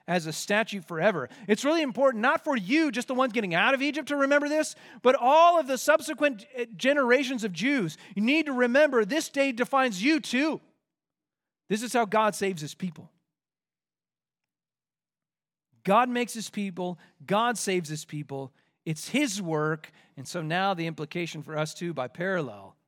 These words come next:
And of course, this means if it's his work and he's the one who saves, that means you belong to him.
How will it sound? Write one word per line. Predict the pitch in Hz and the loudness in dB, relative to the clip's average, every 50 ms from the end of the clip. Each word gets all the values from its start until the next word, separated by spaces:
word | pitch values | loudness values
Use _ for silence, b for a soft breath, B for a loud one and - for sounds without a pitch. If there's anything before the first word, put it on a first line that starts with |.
| _ _ _ _ _ _ _ _ _ _ _ | _ _ _ _ _ _ _ _ _ _ _
And | - 135 | -18 -18
of | - - | -18 -10
course, | - 180 185 160 | -8 -6 -6 -6
this | - 170 160 - | -8 -10 -10 -8
means | 170 160 156 151 151 | -6 -6 -6 -6 -6
if | - - 160 156 - | -8 -12 -16 -14 -14
it's | 135 - - | -14 -16 -10
his | - - 311 269 - | -8 -6 -6 -6 -6
work | 208 190 208 208 208 208 - - | -4 -2 -2 0 -2 -2 -6 -10
and | 139 123 120 | -16 -16 -12
he's | - 202 269 262 202 | -8 -8 -6 -6 -6
the | 190 240 | -6 -6
one | 233 240 233 | -6 -4 -4
who | 202 220 220 | -4 -4 -6
saves, | - - - 196 190 196 196 208 233 214 - - - _ _ _ _ _ _ _ _ _ _ _ _ _ _ _ _ _ _ _ _ _ _ _ _ _ _ _ _ _ _ - | -8 -8 -6 -6 -4 -4 -4 -4 -6 -8 -12 -16 -18 _ _ _ _ _ _ _ _ _ _ _ _ _ _ _ _ _ _ _ _ _ _ _ _ _ _ _ _ _ _ -10
that | 151 165 | -8 -8
means | 180 165 151 123 | -8 -8 -10 -10
you | 151 165 | -12 -14
belong | 151 127 113 107 107 117 131 135 131 127 | -14 -14 -16 -16 -12 -10 -8 -8 -8 -10
to | - 123 | -14 -18
him. | 101 90 - - | -18 -20 -20 -20